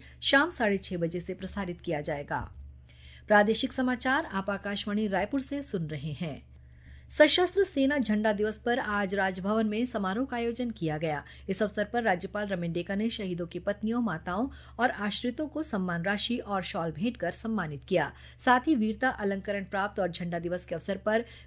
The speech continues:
विशेष योगदान देने वाले दानदाताओं को भी सम्मानित किया।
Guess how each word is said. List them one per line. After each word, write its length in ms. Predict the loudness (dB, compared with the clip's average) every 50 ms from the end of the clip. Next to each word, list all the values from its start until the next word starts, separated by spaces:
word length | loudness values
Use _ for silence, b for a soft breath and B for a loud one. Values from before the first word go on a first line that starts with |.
| B
विशेष 500 | 8 8 8 8 8 6 4 4 4 4
योगदान 380 | 4 4 4 4 0 0 0 2
देने 220 | 2 4 4 6
वाले 260 | 6 4 4 2 2
दानदाताओं 640 | 0 0 0 0 0 -2 -2 -2 -2 -2 -2 -2 -2
को 200 | -2 -2 -2 0
भी 160 | 0 0 0
सम्मानित 500 | -2 -2 -4 -4 -4 -4 -6 -8 -10 -2
किया। 260 | 2 2 2 2 0